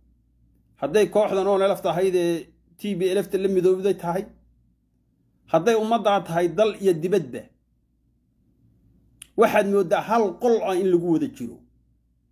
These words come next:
Waxaad mooddaa kitaab in la iswada marsaday, saqiir iyo kibiir. Hadafayna ummadda Soomaaliyeed iyo rabitaanayna ummadda Soomaaliyeed weligeed gaadhi,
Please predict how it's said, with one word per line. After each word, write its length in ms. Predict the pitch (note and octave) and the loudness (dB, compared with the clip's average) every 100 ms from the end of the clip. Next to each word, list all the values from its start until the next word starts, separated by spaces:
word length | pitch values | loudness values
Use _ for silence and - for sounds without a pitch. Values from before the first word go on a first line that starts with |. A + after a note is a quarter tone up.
| _ _ _ _ _ _ _ G#3 | _ _ _ _ _ _ _ 0
Waxaad 300 | A3 G#3+ G3+ | 2 2 2
mooddaa 320 | G3+ F3 F#3 | 2 2 0
kitaab 480 | F3 F3+ F3 A3 F3 | -2 -6 -2 -2 0
in 80 | G3 | 2
la 60 | F3 | 0
iswada 360 | E3+ E3+ D#3+ | 0 -2 0
marsaday, 400 | D3+ C#3 - D#3 | 0 -4 -4 -4
saqiir 360 | - D3+ A3 G3+ E3+ | -4 -6 -2 -2 4
iyo 120 | F3+ F3 | 2 2
kibiir. 280 | E3+ G3 - - _ _ _ _ _ _ _ _ _ _ _ _ _ _ _ _ _ _ _ _ _ _ _ _ _ | -4 -2 -4 -10 _ _ _ _ _ _ _ _ _ _ _ _ _ _ _ _ _ _ _ _ _ _ _ _ _
Hadafayna 460 | - A#3 F#3+ A3 G3+ | 2 2 2 2 0
ummadda 280 | G3 G3+ F3+ | 0 0 -2
Soomaaliyeed 540 | F#3 F3+ E3 E3 D#3+ - _ _ _ D#3+ | 0 0 2 2 -2 -6 _ _ _ -4
iyo 120 | E3+ | -4
rabitaanayna 600 | F3+ F3+ F3+ G#3+ G3+ F3 | -2 -2 0 2 2 2
ummadda 260 | F#3 F3+ | 0 -2
Soomaaliyeed 400 | D#3+ E3+ D#3 D3+ | -2 -2 0 0
weligeed 440 | E3 F3 D#3 D#3 A#2 | 2 2 4 2 0
gaadhi, 280 | A#2 - | -6 -6